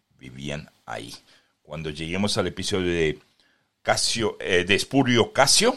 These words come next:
vamos a ver que lo van a tener que sacar a la fuerza del Capitolino. No, no les gustaba, pero todavía no existía una ley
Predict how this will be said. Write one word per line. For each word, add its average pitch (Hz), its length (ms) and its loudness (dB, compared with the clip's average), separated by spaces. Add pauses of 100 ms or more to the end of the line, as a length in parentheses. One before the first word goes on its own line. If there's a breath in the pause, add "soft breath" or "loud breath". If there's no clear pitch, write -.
(120)
vamos 87 340 -8
a 104 60 -2
ver 135 200 -4
que - 140 -10
lo 131 140 2
van 110 180 0
a 120 80 -6
tener 117 260 -4
que 131 140 -8
sacar - 460 -4
a 113 140 -2
la 160 140 -2
fuerza - 800 0 (460)
del 82 260 -8
Capitolino. 82 680 -8 (880)
No, 110 400 2 (180)
no 131 280 6
les 131 160 6
gustaba, 214 520 6 (140)
pero 107 240 0
todavía 127 320 2
no 117 80 0
existía 101 400 -6
una 87 180 0
ley 139 720 6